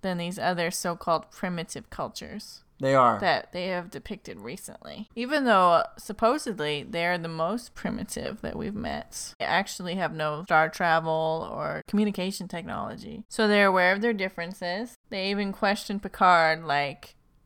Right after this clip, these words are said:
Speaker 1: "Okay, you've had these laws in the past. Did they work? Were they thought necessary at the time?" They get right into it with their philosophy of justice.
Speaker 2: They do.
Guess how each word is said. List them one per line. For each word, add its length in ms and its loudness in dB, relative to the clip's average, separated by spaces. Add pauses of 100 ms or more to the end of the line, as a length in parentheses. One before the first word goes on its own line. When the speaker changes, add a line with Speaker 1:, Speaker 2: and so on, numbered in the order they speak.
(100)
Speaker 1:
"Okay, 340 0
you've 160 0
had 200 6
these 160 -2
laws 360 10
in 100 0
the 60 -2
past. 920 4
Did 180 2
they 140 4
work? 460 4 (100)
Were 160 -4
they 100 0
thought 260 4
necessary 520 -2
at 120 -6
the 60 -12
time?" 520 -2 (120)
They 180 2
get 160 6
right 220 6
into 380 2
it 160 -2
with 100 -6
their 140 -2
philosophy 560 -6
of 80 -10
justice. 760 -6
Speaker 2:
They 140 0
do. 240 2